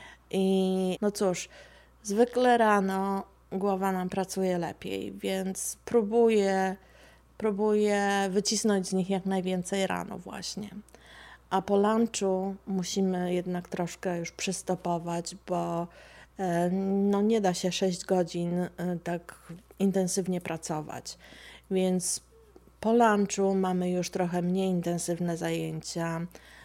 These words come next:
Na przykład oglądamy wiadomości, oglądamy czasami jakieś krótkie filmy, reportaże z telewizji, z telewizji polskiej, rozmawiamy o czymś. Wtedy, kiedy muszę tak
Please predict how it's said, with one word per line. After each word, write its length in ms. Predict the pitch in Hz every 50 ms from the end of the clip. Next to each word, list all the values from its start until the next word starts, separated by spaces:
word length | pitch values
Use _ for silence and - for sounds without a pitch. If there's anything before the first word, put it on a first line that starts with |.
| - -
Na 100 | - 180
przykład 300 | 165 - - - 170 165
oglądamy 680 | 165 165 170 170 160 160 165 156 156 151 151 151 156 151
wiadomości, 1200 | 165 170 170 180 185 190 190 190 190 180 175 - - - - - - 180 170 165 165 160 160 160 -
oglądamy 600 | - 160 156 160 156 156 160 151 151 156 160 160
czasami 400 | 160 - 160 - - 160 160 165
jakieś 280 | 160 160 - 175 160 -
krótkie 460 | - 180 170 165 - - - - 180
filmy, 880 | 175 - - 196 185 175 170 170 165 160 165 160 160 160 160 160 160 180 - - - -
reportaże 840 | - 160 160 180 185 185 180 - - 190 185 175 165 170 170 170 165
z 120 | - -
telewizji, 1000 | - 170 165 165 165 160 160 160 160 156 151 156 - - 151 147 147 151 156 160 165 170 165
z 100 | - -
telewizji 520 | 165 165 160 160 160 160 160 - 165 160
polskiej, 720 | 160 - 151 151 151 156 - - - - 165 156 156 156
rozmawiamy 800 | 156 151 160 180 180 180 185 185 202 202 190 185 180 180 175 175
o 220 | - 165 170 170 165
czymś. 580 | 170 - 175 165 165 160 160 165 165 - - - - - - - - - 160
Wtedy, 360 | - - 202 196 180 190 180
kiedy 320 | 180 - 190 180 175 185 180
muszę 500 | 180 185 185 190 185 180 - - 175 175
tak 420 | 175 165 165 160 - - - -